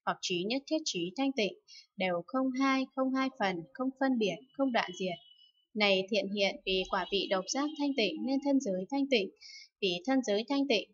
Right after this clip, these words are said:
nên trí nhất thiết trí thanh tịnh. Vì sao?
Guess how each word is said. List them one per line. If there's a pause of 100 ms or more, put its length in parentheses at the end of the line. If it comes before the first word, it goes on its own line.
nên
trí
nhất
thiết
trí
thanh
tịnh. (440)
Vì (140)
sao?